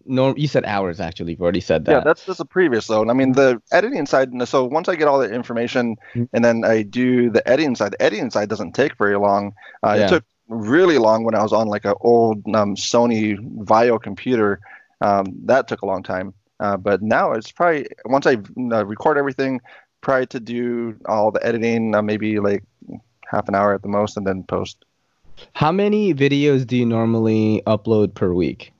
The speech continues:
Speaker 2: Uh,
Speaker 1: Do you
Speaker 2: I
Speaker 1: do at
Speaker 2: was
Speaker 1: least one, or?
Speaker 2: I do at least one. I try to do that at least, and then, uh, I was doing two to three, uh, and then that's where I really need to get better about doing the, um, the stockpile, uh, 'cause that's where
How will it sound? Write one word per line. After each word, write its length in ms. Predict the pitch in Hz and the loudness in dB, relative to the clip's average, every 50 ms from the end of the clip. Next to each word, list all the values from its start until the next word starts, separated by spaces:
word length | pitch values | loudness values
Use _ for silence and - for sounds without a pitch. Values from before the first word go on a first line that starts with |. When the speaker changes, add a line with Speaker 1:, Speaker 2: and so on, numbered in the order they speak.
| _ _ _ _ - | _ _ _ _ -2
Speaker 2:
Uh, 180 | 117 120 127 - | 2 2 2 4
Speaker 1:
Do 60 | 131 | 2
you 40 | 127 | 2
Speaker 2:
I 40 | 127 | 2
Speaker 1:
do 140 | 135 143 139 | 2 2 2
at 40 | 135 | 2
Speaker 2:
was 120 | 160 135 151 | 0 0 -4
Speaker 1:
least 180 | 147 - _ - | -6 -6 _ -6
one, 360 | 123 131 147 160 175 185 180 - | -2 0 0 0 0 -2 -6 -6
or? 260 | 92 95 95 92 90 110 | -4 -4 -4 -4 -4 -2
Speaker 2:
I 140 | 156 156 | -2 -2
do 180 | 147 147 151 170 | 0 2 4 4
at 60 | 170 | 4
least 240 | 165 170 165 - - | 4 2 0 0 0
one. 280 | 143 156 151 156 151 127 | 2 2 2 2 2 0
I 60 | 127 | -2
try 200 | 120 - 139 131 | 0 2 0 0
to 80 | 127 127 | 0 -2
do 200 | 127 131 135 131 | -4 -4 -2 2
that 180 | 120 127 131 131 | 2 4 4 4
at 100 | 131 123 | 2 0
least, 300 | 131 131 135 127 - 110 | -2 -4 -6 -8 -8 -8
and 100 | 110 113 | -4 -2
then, 220 | 110 110 110 107 | -2 -2 0 0
uh, 160 | 110 107 104 - - | 2 2 2 2 0
I 60 | - | 2
was 180 | 110 131 135 113 | 2 2 2 2
doing 220 | 135 131 123 120 | -2 -4 -4 -4
two 200 | - - - 139 | -6 -4 -2 0
to 80 | 127 127 | 0 0
three, 460 | - - 110 120 131 135 135 135 135 _ _ - - - - _ _ - | 0 -2 -2 0 0 0 0 -2 -4 _ _ -20 -20 -20 -20 _ _ 0
uh, 240 | 98 113 107 101 - | 2 2 2 2 0
and 180 | - 110 107 104 | -2 -4 -4 -2
then 180 | 110 110 110 110 | -2 -2 0 2
that's 220 | 120 135 - - | 0 0 0 0
where 300 | 170 160 143 131 120 - | 0 2 4 4 4 2
I 40 | 117 | 2
really 280 | 120 123 156 170 160 | 2 2 2 2 2
need 80 | 143 131 | 0 -2
to 60 | 123 113 | 0 0
get 160 | 117 104 - | 0 0 0
better 180 | 117 113 110 | 0 2 2
about 340 | 107 101 110 107 95 - - - | 2 2 2 2 0 0 -2 -4
doing 600 | 120 117 120 117 113 113 110 104 107 92 90 82 | -2 0 2 2 2 0 0 -2 -4 -6 -6 -2
the, 340 | - 104 104 101 98 98 90 90 90 101 | 0 0 2 2 0 -2 -4 -2 0 0
um, 220 | 98 95 98 104 - - - | 0 0 -4 -8 -12 -14 -14
the 180 | - - 110 | -6 -4 -4
stockpile, 720 | 104 - - - - - - - 151 147 147 156 160 160 208 226 | -4 -2 0 0 0 0 0 -2 0 0 0 0 -2 -4 -6 -8
uh, 40 | 107 | -6
'cause 100 | 101 113 | -2 0
that's 160 | 113 117 - | 0 0 0
where 360 | - 123 117 117 107 65 52 | 0 0 0 2 0 0 -2